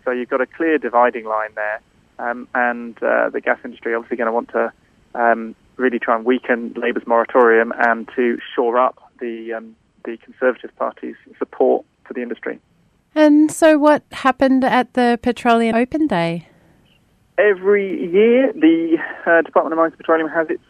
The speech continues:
Speaker 1: uh, Petroleum Open Day, where it, um, issues new licences. Vast areas of the state are opened up already for exploration, and more have been added to that. So the companies can, um, bid for those and just get out there and start, um, drilling and, and doing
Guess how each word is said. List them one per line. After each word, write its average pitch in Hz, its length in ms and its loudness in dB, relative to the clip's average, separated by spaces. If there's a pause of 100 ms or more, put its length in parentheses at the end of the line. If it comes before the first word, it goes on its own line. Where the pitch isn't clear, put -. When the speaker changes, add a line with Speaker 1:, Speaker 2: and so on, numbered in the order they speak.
(180)
Speaker 1:
uh, 156 120 -2
Petroleum 160 400 -4
Open 160 240 -6
Day, 165 240 -4
where 147 260 4
it, 135 200 -2
um, 127 440 -4 (160)
issues 135 420 -4
new 143 220 -4
licences. 165 640 -2 (140)
Vast 139 340 -2
areas 135 320 -8
of 127 80 -12
the 127 160 -6
state 143 320 -2
are 117 300 -6
opened 131 220 -6
up - 120 -8
already 135 280 -2
for - 140 -6
exploration, 139 800 -6
and 123 220 -8
more 127 180 -6
have 117 120 -12
been 117 160 -16
added 135 260 -4
to 127 60 -16
that. 135 200 -2 (480)
So 123 320 2
the - 80 -12
companies 127 480 -10
can, 120 320 -10
um, 117 360 0 (200)
bid 147 180 0
for - 80 -6
those 135 360 0 (100)
and 120 220 -8
just - 140 -20 (180)
get 127 120 -6
out 120 140 -2
there 123 240 -6
and 113 140 -14 (140)
start, 120 300 -6 (460)
um, 113 520 -8
drilling 135 400 -6
and, 117 200 -12
and 120 160 -16
doing 117 260 -10